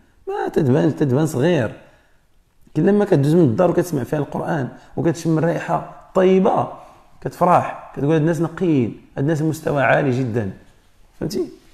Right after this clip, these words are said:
قران، رائحه طيبه، مزيان. الخنز نسخ، صافي تحتي، ما بقيتيش انت هو هذاك. فالانسان باش يعالج نفسه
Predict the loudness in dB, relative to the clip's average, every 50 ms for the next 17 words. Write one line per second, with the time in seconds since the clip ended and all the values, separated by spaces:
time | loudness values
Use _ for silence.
0 | -2 2 2 2 2 2 2 2 2 2 0 0 2 2 2 4 2 0 -2 -4
1 | -2 -2 -2 0 0 0 0 0 -2 -4 -8 -18 -20 -12 -6 -4 -2 0 0 -2
2 | -2 -4 -6 -10 -16 -20 -20 -20 _ _ _ -16 -14 -4 0 2 2 2 2 0
3 | -4 -6 0 0 2 2 2 -2 -4 -6 -10 -16 -20 -20 -20 _ -8 -6 -6 -4
4 | -4 -6 -10 -10 -16 -12 -10 -10 -10 -10 -12 -12 -12 -12 -12 -12 -12 -12 -10 -10
5 | -10 -10 -12 -14 -14 -12 -12 -12 -12 -14 -14 -14 -16 -20 -20 -20 _ _ _ _
6 | _ _ _ _ -20 -20 -20 -20 -20 -20 _ _ _ _ _ -20 _ _ -20 -20
7 | -20 _ _ -20 -20 -20 -20 -20 -20 -20 -20 -20 -20 -20 -20 _ _ _ _ _
8 | _ _ -4 0 2 2 2 2 2 4 4 4 4 4 4 4 4 4 4 4
9 | 2 0 0 0 -2 -4 -6 -6